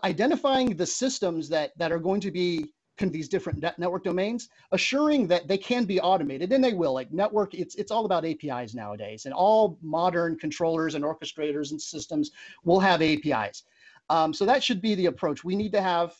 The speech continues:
you know, a s-, a, a, the ability to use the A P I, leverage those across all of those systems, and, uh, a platform that allows us to easily do that. And so that's, that's kind of like the strategic piece. And then the technical piece is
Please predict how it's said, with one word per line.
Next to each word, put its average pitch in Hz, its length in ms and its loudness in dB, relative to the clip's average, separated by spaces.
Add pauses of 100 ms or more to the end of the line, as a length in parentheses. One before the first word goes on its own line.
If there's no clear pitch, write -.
you 160 80 -6
know, 143 280 -2
a 160 80 -6
s-, - 240 -10
a, 143 120 -6 (500)
a, 170 160 0
the 156 140 2
ability 214 400 6
to 185 120 -6
use 190 360 0
the 185 140 2
A 190 120 4
P 180 160 -2
I, 156 200 4
leverage 156 500 -2
those 147 340 -2
across 156 420 -4
all 220 240 -4
of 196 120 -2
those 190 240 0
systems, 135 560 -2 (600)
and, 165 520 4
uh, 156 280 2
a 135 60 0
platform 208 640 0
that 160 200 0
allows 165 360 0
us 175 140 -6
to 160 100 -10
easily 151 640 -4 (120)
do 147 220 2
that. 120 240 0
And 147 140 0
so 185 120 4
that's, 226 240 4
that's 196 200 0
kind 262 160 2
of 233 80 2
like 190 140 2
the 156 60 -6
strategic 226 540 -6
piece. 226 300 -4 (260)
And 190 100 -2
then 220 100 2
the 220 80 0
technical 233 400 -2
piece 180 320 0
is 170 220 0